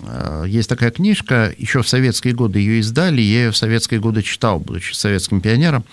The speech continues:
э, Ранович «Античные критики христианства».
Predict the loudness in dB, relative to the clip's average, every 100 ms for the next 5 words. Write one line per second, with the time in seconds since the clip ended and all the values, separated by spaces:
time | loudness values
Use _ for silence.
0 | -16 -18 -18 -18 -10 -2 2 4 4 4
1 | 4 2 0 -2 0 0 0 -2 0 -2
2 | 0 0 -2 -2 -4 -4 -4 -4 0 2
3 | 2 -2 -8 -14